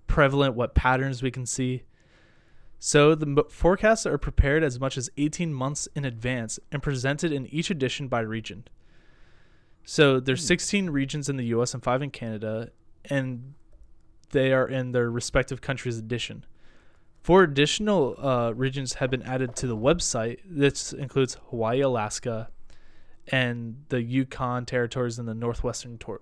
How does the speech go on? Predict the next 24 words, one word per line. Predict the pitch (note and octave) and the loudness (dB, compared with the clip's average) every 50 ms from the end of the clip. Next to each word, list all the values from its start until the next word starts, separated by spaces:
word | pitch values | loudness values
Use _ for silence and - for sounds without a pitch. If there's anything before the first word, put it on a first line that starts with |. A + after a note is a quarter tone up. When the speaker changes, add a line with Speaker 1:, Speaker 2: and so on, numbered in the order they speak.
| - | -14
Speaker 1:
territories | - - A2+ G#2+ A2 - - - - | -14 -12 -12 -12 -12 -14 -16 -16 -16
of | - - - - - - - - - | -16 -18 -18 -20 -20 -20 -20 -18 -16
Canada. | - - A2+ G#2 - - - - - - | -14 -12 -12 -12 -12 -14 -18 -20 -20 -14
Speaker 2:
Yeah. | - A2+ G2 F2+ E2+ - - | -10 -10 -8 -10 -10 -8 -4
Speaker 1:
Because | - D#3 D#3+ D3+ C3+ | 2 4 4 4 4
obviously | C#3+ G#2+ E3 E3+ D#3+ D3 - D#3+ D3 | 2 0 0 0 0 0 0 2 2
Alaska | C3 B2+ C3 C3+ C3+ - - C3 A#2 A2 G#2+ A2 - - - _ _ _ _ _ _ | 2 2 2 0 -2 -2 -2 -2 -2 -2 -4 -8 -12 -20 -20 _ _ _ _ _ _
is | - D3+ C#3 B2 | -6 -6 -4 -4
not, | B2+ C3+ B2+ B2+ - - - _ _ _ - - - | -4 -4 -4 -4 -6 -10 -16 _ _ _ -20 -20 -18
shouldn't | D#3 - - E3+ E3 C#3+ C3 B2+ B2+ | -14 -8 -4 -2 -2 -2 -4 -8 -6
get | - C#3 B2+ A#2 - | -6 -6 -6 -6 -8
the | - B2 | -10 -8
Western | A#2 B2 B2 A#2+ - - B2+ A#2 A2+ | -6 -6 -6 -8 -10 -14 -14 -14 -14
Territory | - - A#2+ A2+ A2 A2 - A#2 A2 G#2+ G#2 A2 - A#2 - - - - _ - - | -12 -10 -10 -10 -10 -10 -12 -12 -12 -10 -12 -14 -16 -18 -20 -20 -20 -20 _ -10 -6
books | C#3 C#3 B2+ A#2+ - - - - | -4 -4 -4 -4 -8 -12 -16 -14
because | - - C3 - C3+ A#2 G#2+ G#2+ A#2+ - - - - _ - - - - - | -12 -12 -10 -8 -6 -6 -6 -8 -10 -14 -16 -18 -20 _ -20 -20 -20 -12 -6
Alaska | C3 C3 C#3 C#3 C3+ - - | -4 -4 -2 -2 -4 -6 -8
is | B2+ A#2 | -8 -10
a | A2+ | -12
completely | - - - - - E3+ E3+ D3 A2 C3 | -14 -18 -14 -6 0 0 0 2 0 -2
different | B2 A2+ A2 A#2 - | -4 -4 -6 -10 -14
climate | - - G#2+ G#2+ G#2+ - - | -12 -10 -10 -10 -10 -10 -12
up | - - - | -12 -12 -10
there. | - A#2 A#2+ - | -10 -12 -12 -12